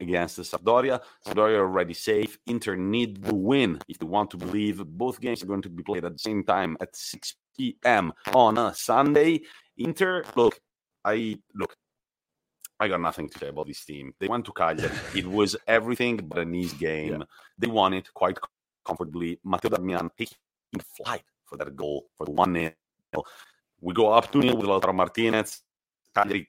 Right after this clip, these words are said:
Speaker 1: score a beautiful goal, in my opinion. Andanovic, you need to stretch the arms, baby. And then we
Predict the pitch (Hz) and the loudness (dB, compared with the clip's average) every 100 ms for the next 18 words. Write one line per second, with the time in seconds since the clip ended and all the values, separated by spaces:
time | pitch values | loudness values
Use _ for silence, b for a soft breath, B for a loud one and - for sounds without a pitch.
0 | _ - 107 101 87 85 95 101 - 92 | _ -4 4 4 4 0 -4 -4 -4 0
1 | 101 92 90 87 98 101 104 101 92 92 | 0 2 0 0 0 2 0 0 0 0
2 | 95 95 98 - 87 92 90 107 - 113 | 0 -2 -4 -6 -6 -6 -4 -8 -6 2
3 | 117 117 - - 120 _ _ _ - - | 6 6 4 -4 -10 _ _ _ -20 -2
4 | 110 113 117 - 110 - B B B 104 | 4 6 4 4 0 0 B B B -2
5 | 110 117 127 | 0 0 0